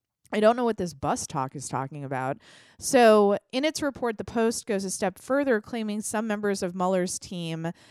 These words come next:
have complained to close associates that they gathered alarming and significant evidence of obstruction by President Trump. It was much more accurate, or it was much more acute than Barr suggested, one source is reported to have said.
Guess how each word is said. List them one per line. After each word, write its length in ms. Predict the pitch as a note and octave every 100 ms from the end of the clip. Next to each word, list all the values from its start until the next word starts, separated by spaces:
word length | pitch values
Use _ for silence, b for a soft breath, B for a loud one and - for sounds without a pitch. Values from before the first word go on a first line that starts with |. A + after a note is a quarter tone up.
| B
have 200 | - A3
complained 560 | - G3+ - A#3+ C4 B3+
to 80 | A3+
close 300 | - G3 G3
associates 680 | F3+ G#3 G3+ - G3 F3 -
that 160 | F#3
they 100 | F#3
gathered 400 | F3+ F3+ F#3 F#3 -
alarming 800 | E3 D#3 C3+ D3+ A4+ F#4+ E3+ D#3
and 260 | D#3 F3 - _ -
significant 880 | - F#3 E3 D#3+ F3 G4 D4+ D#3+ -
evidence 460 | F3 F3 E3+ D3 -
of 120 | E3+
obstruction 680 | D#3+ - - F3+ - F3+ D#3
by 140 | D3
President 520 | C#3+ F3 D#3+ D3 C#3 -
Trump. 420 | G3 C#3 - - b b b b b
It 140 | - A#3
was 180 | A3+
much 260 | A3+ A#3 -
more 220 | D4+ C#4 -
accurate, 600 | G3 G#3 - G3 F3+ - -
or 180 | G#3 G#3
it 60 |
was 160 | G#3+ A#3
much 180 | A#3+ B3+
more 120 | A#3
acute 720 | E3+ - - F4 E3+ - - _ _
than 220 | F#3+ G3
Barr 260 | F3+ F3+ F3+
suggested, 800 | E3+ D#3 D3 C3 C#3 - B2+ -
one 260 | - F3 F3
source 380 | - F3+ D#3 E3
is 120 | D3
reported 380 | D#3+ - D#3+ D3
to 80 | D#3
have 200 | C#3 C#3
said. 400 | C#3+ A#2+ -